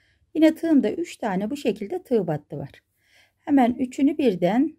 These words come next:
kavradım. Şimdi beş tane zincir çekiyorum. Bir defa tığımı doladım, bakın.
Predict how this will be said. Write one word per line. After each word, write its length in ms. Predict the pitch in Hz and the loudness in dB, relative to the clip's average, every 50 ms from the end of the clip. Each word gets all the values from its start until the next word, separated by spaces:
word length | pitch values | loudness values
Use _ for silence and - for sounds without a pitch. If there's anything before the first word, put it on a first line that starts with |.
| _ _ | _ _
kavradım. 760 | _ - 381 339 247 180 160 156 151 151 190 214 254 247 254 _ _ _ _ _ _ _ _ _ _ _ _ _ _ _ _ | _ -4 -2 -2 0 0 0 0 0 0 -2 -2 -2 -2 -4 _ _ _ _ _ _ _ _ _ _ _ _ _ _ _ _
Şimdi 440 | _ - - - 370 311 285 320 262 | _ -16 -8 -2 2 2 2 2 2
beş 220 | 330 359 370 - | 2 2 0 -2
tane 280 | - 320 277 277 285 285 | -2 0 2 2 2 2
zincir 340 | 240 226 214 196 180 175 - | 2 0 -2 -2 -2 -4 -6
çekiyorum. 460 | - 160 151 - - - - - _ _ _ _ _ _ _ _ _ _ _ _ _ _ _ _ _ _ _ _ _ _ _ _ _ _ _ _ _ _ _ _ _ _ _ _ _ _ _ _ _ _ _ _ _ - | -8 -12 -12 -12 -12 -12 -12 -12 _ _ _ _ _ _ _ _ _ _ _ _ _ _ _ _ _ _ _ _ _ _ _ _ _ _ _ _ _ _ _ _ _ _ _ _ _ _ _ _ _ _ _ _ _ 0
Bir 200 | 311 330 302 254 | 0 0 2 4
defa 400 | 247 214 - 180 - 160 165 - | 2 2 2 0 -4 -8 -8 -8
tığımı 360 | - - 190 208 247 262 262 | -8 -4 0 2 2 2 2
doladım, 440 | 302 294 294 294 285 285 277 277 254 | 0 0 0 0 0 2 2 2 2
bakın. 320 | 220 196 - - 180 - | 0 -2 -6 -12 -16 -16